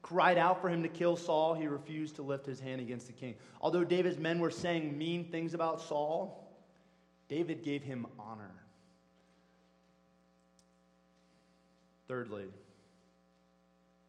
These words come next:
David honored Saul. Saul leaves the cave,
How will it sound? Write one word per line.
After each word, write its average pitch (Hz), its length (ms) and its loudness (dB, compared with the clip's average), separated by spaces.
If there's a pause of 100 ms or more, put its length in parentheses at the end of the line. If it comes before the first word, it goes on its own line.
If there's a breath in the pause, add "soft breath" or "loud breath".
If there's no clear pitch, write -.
(240)
David 117 240 -8
honored 104 320 -6
Saul. 92 380 -8 (1300 soft breath)
Saul 151 360 4
leaves 147 280 0
the 147 80 -8
cave, 135 520 -4